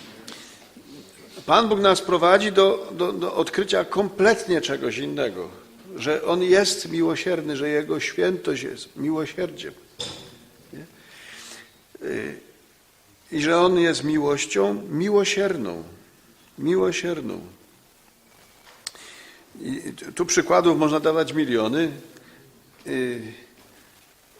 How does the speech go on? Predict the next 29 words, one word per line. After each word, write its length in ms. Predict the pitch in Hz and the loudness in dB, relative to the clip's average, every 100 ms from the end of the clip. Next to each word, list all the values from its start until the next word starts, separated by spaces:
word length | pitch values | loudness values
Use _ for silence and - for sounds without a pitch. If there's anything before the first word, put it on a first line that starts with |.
| _ - - - 156 151 | _ -20 -20 -16 -12 -6
z 80 | - | 0
tego, 260 | 156 156 | 0 2
co 160 | 139 143 | 2 4
wiem, 180 | 156 143 | 4 4
Donald 340 | 147 147 143 | 4 4 2
będzie 220 | 135 123 | 2 2
bardziej 320 | 139 139 127 131 | 2 0 0 0
mówił 280 | 123 123 | 2 2
o 60 | 131 | 2
Nowym 260 | 175 175 131 | 4 2 0
Testamencie, 580 | 147 - 156 160 190 | -2 0 0 0 0
to 100 | 190 | 0
ja 80 | 170 | 0
powiem 200 | 180 175 | 0 0
o 60 | 147 | -2
Starym. 420 | - 101 92 90 - - - - _ _ _ _ - - - - - | 0 0 -2 -6 -12 -20 -20 -20 _ _ _ _ -20 -20 -20 -12 2
Weźcie 320 | 165 160 160 | 4 4 0
sobie 400 | - 160 156 156 143 - - - | 0 0 -2 -4 -8 -20 -20 -4
takie 440 | 156 156 156 156 - - - | 0 2 2 0 -2 -12 -6
od 160 | - 160 | -2 0
samego 380 | 180 208 98 190 | 2 2 2 0
początku, 540 | 95 - 180 165 - | 0 0 0 0 -2
od 100 | 170 | -2
Księgi 340 | - 180 160 | 0 0 0
Rodzaju, 580 | 160 143 147 131 113 95 95 - | 0 0 0 0 -2 -6 -12 -12
nie? 320 | 151 139 165 | -10 -10 -8
Od 120 | 143 | -10
Księgi 360 | - 170 165 156 | -6 -4 -4 -2
Rodzaju. 500 | 151 131 120 113 107 | -4 -2 -2 -2 -4